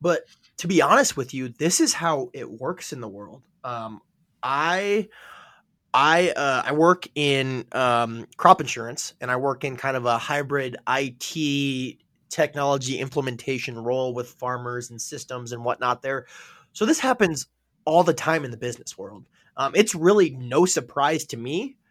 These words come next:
and I've been doing this for about five years now, that, that this, that this project got delayed, because large projects get delayed because stuff isn't working correctly. And if we, and if, if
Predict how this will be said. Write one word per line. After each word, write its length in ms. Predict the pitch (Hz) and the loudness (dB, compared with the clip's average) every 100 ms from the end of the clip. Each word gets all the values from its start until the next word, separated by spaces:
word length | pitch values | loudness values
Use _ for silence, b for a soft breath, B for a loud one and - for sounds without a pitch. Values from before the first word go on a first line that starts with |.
| _ - | _ -12
and 120 | 131 | -8
I've 120 | 147 | -6
been 140 | 143 | -6
doing 220 | 131 143 135 | -6 -8 -8
this 120 | 127 | -8
for 100 | 139 | -2
about 240 | 117 - | -2 0
five 240 | 131 127 120 | 0 0 0
years 280 | 135 156 | -4 -2
now, 200 | 185 196 | 0 0
that, 240 | 165 135 - | 0 -2 -4
that 200 | 135 - | -8 -4
this, 340 | 151 151 - _ | -4 -4 -10 _
that 180 | 131 120 | -14 -12
this 120 | 135 | -12
project 340 | - 139 139 135 | -8 -6 -6 -8
got 140 | 127 | -8
delayed, 380 | 123 113 123 117 | -8 -8 -8 -8
because 200 | - 123 | -14 -8
large 300 | 120 170 - | -2 -2 0
projects 340 | 151 151 156 | -2 -2 -4
get 180 | - 143 | -4 -4
delayed 400 | 147 110 123 165 - B B B | -4 -4 -2 -4 -6 B B B
because 380 | 156 165 160 147 - | -2 6 6 6 -8
stuff 420 | - - 185 220 | -8 0 0 0
isn't 280 | 233 185 120 | -4 -4 -8
working 380 | 123 147 147 - | -6 -6 -8 -20
correctly. 680 | - 90 76 - _ _ _ b b b - | -18 -18 -18 -20 _ _ _ b b b 0
And 400 | 202 226 190 180 b b - | 4 6 4 -2 b b 4
if 240 | 180 180 - - | 4 4 -14 -12
we, 380 | 156 139 175 247 226 - | -10 -4 -2 -2 -2 -2
and 320 | 170 165 170 | 0 0 2
if, 280 | 160 156 - | 2 2 0
if 260 | 151 147 - | -4 -4 -4